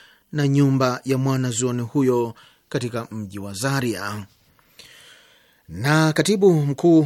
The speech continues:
wa Umoja wa Mataifa amewataka viongozi wa Lebanon kufanya kazi kwa pamoja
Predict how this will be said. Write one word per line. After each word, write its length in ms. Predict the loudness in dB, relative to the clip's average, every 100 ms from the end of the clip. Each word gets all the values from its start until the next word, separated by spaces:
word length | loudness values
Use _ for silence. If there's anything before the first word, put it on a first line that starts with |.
| 2
wa 60 | 2
Umoja 320 | 4 4 6
wa 60 | 4
Mataifa 540 | 2 0 2 -2 -2
amewataka 560 | -2 -2 0 0 0 0
viongozi 500 | 0 0 4 2 2
wa 100 | 2
Lebanon 720 | 4 4 4 2 2 0 -2 -4
kufanya 420 | -6 -4 -2 -2
kazi 720 | -4 -2 0 0 0 0 -2 -6 _ _ -2
kwa 140 | -2
pamoja 680 | 2 4 6 6 6 0